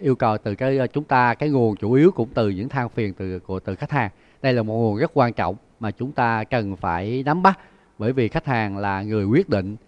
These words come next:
cái sự tiêu thụ sản phẩm của chúng ta. Ờ, chúng ta, cái sản phẩm chúng ta phải cố gắng như thế nào để thỏa mãn được cái yêu cầu của khách hàng. Và chúng ta cần xem xét lại xu,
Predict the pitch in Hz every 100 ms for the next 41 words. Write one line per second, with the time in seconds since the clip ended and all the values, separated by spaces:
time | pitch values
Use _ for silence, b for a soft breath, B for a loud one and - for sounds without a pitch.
0 | _ 139 - 98 - 113 98 95 101 107
1 | 110 120 120 139 139 113 b b - 117
2 | 117 143 135 117 127 110 107 120 143 135
3 | 117 110 98 113 135 147 143 180 139 131
4 | 120 101 92 104 - 104 147 113 90 156
5 | 98 - 123 107 107 87 107 131 143 120
6 | 104 b b b b b b _ 147 127
7 | 131 123 160 175 151 - 117 107 147 135
8 | 202 185 120 - 131